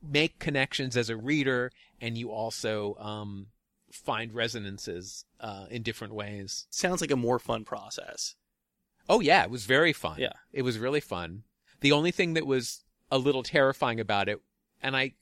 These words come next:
Speaker 1: feared this might happen, but they updated the terms while I was drawing it.
Speaker 2: Sure.
Speaker 1: So I had to go back and kind of reconfigure a few things, but they didn't rewrite it from scratch.
Speaker 2: Yeah.
Speaker 1: Uh, so I was able to just sort of, like, tweak things as I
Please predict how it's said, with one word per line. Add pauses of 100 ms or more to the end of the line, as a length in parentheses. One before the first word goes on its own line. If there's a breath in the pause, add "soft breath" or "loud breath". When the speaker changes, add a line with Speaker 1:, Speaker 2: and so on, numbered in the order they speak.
(120)
Speaker 1:
feared
this
might
happen, (280 loud breath)
but
they
updated
the
terms
while
I
was
drawing
it.
Speaker 2:
Sure.
Speaker 1:
So
I
had
to
go
back
and
kind
of
reconfigure
a
few
things, (320 soft breath)
but
they
didn't
rewrite
it
from
scratch.
Speaker 2:
Yeah. (460)
Speaker 1:
Uh, (100)
so
I
was
able
to
just
sort
of,
like,
tweak
things
as
I